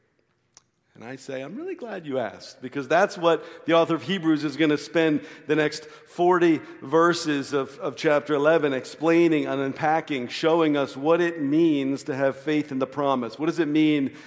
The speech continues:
to be a person of faith? Let's just look real quickly at the first two verses where the Word of God defines and, and sets the stage for us. "Now faith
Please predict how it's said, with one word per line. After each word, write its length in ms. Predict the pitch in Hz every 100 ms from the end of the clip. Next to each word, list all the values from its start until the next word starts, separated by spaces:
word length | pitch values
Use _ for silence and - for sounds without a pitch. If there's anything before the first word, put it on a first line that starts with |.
| -
to 100 | 147
be 420 | 127 160 165 165 - - -
a 100 | 135
person 720 | - 165 156 - 151 143 139 - -
of 220 | - 131 135
faith? 680 | - 147 127 107 - - - _ _ _ _ _ _ _ _ _ _ _ _ _ _ _ _ _ _ _ _
Let's 140 | 123
just 160 | 147 135
look 200 | 143 - -
real 200 | 139 147
quickly 380 | 147 151 143 120
at 80 | 110
the 80 |
first 400 | 120 135 - -
two 180 | - 156
verses 640 | 127 135 135 113 98 - - _ _ _ _ _ _ -
where 180 | 120 131
the 60 |
Word 160 | 123 127
of 100 | 113
God 240 | 127 123
defines 560 | 120 120 135 127 123 113
and, 220 | 117 120
and 120 | 120
sets 220 | 117 131 -
the 100 | 127
stage 380 | - 120 123
for 160 | - 117
us. 240 | 101 - - - -
"Now 160 | 139
faith 580 | 139 - 196 185 151 -